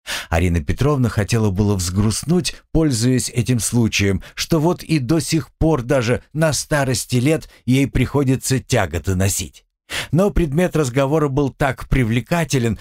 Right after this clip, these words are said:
что она только губами чмокнула и продолжала. «Ну, сударка,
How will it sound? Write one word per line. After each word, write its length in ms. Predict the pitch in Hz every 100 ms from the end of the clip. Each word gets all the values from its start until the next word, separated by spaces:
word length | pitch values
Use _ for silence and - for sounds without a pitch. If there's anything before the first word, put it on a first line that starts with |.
| -
что 240 | - 156
она 180 | 143 156
только 340 | 135 156 156
губами 540 | 147 131 160 120 87 90
чмокнула 600 | - 131 165 - 117 104
и 180 | - 123
продолжала. 720 | - 113 107 73 76 65 - _ _ _ _ _ _ _ _ _ _ -
«Ну, 320 | 107 165 214
сударка, 720 | - 190 147 160 156 196 160